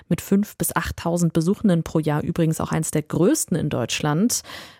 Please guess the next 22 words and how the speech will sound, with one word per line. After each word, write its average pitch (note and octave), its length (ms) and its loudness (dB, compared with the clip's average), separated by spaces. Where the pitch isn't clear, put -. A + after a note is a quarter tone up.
Neben E3+ 220 4
dreizehn E3+ 520 -2
internationalen F#3 760 0
Produktionen E3+ 560 -2
ist - 220 -2
es G#3+ 120 0
in F3+ 120 -2
Potsdam E3+ 580 -4
auch - 520 -4
in D#3 120 0
diesem F#3 260 4
Jahr D#3 240 4
wieder E3+ 160 2
ein - 140 -2
Anliegen, D3+ 600 2
das - 260 -2
Publikum F#3 580 0
in D3+ 180 -2
Workshops E3 520 -2
und F3+ 240 0
Konzerten D#3 600 -4
einzubinden. D3 800 0